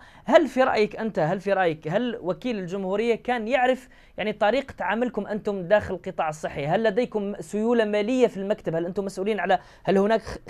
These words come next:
خزانة أو خزينة لل-، لل-، لل-، للسيولة المالية لديكم؟ هل كان مثلا وكيل الجمهورية لديه علم بتفاصيل العمل أم لا، يجهل تماما هال-، ال-، ال-، حيثية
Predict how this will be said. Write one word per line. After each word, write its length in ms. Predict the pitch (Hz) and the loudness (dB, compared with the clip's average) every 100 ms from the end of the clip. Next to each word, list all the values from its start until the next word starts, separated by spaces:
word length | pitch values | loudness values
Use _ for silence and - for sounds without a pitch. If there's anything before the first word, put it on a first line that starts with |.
| - | -4
خزانة 500 | 170 214 220 214 226 - - - | 2 4 4 2 0 -6 -12 2
أو 160 | 170 175 | 2 2
خزينة 460 | 180 175 214 214 | 2 2 2 0
لل-، 240 | 185 180 170 | 0 -2 -2
لل-، 380 | 160 160 156 | -2 0 -2
لل-، 340 | 151 139 135 110 | -2 -6 -8 -8
للسيولة 420 | 156 - 196 208 | -12 -8 -4 -2
المالية 380 | 180 185 190 175 | -2 -2 0 0
لديكم؟ 480 | 160 165 196 226 196 | 0 -2 -4 -4 0
هل 160 | 262 | 0
كان 260 | - 311 262 | 4 2 4
مثلا 220 | 240 240 | 0 0
وكيل 240 | 233 - | 0 -2
الجمهورية 360 | 202 220 220 233 | -6 0 2 2
لديه 320 | 208 220 214 | 0 0 -2
علم 420 | 196 285 226 214 190 - - - | 0 -2 0 -2 -4 -8 -20 -6
بتفاصيل 400 | 202 208 196 233 | 0 0 0 -2
العمل 500 | 202 175 208 285 262 | 0 -2 -2 -2 -2
أم 200 | 208 202 | -4 -2
لا، 120 | 190 | 0
يجهل 380 | 175 185 226 208 | 0 0 2 0
تماما 520 | 208 214 269 220 180 | 0 -2 -2 -2 -2
هال-، 160 | 165 160 | 0 -2
ال-، 160 | 151 | -4
ال-، 240 | 110 90 101 | -4 -6 -6
حيثية 340 | - 160 190 | -6 -4 -4